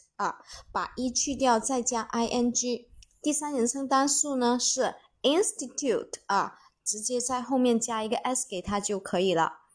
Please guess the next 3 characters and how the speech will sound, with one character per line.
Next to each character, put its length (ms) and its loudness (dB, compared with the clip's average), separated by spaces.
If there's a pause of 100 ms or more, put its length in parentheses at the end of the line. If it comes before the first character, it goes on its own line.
(180)
Again，institute 1900 0 (100)
啊 320 -2 (320)
，institute，I 2000 0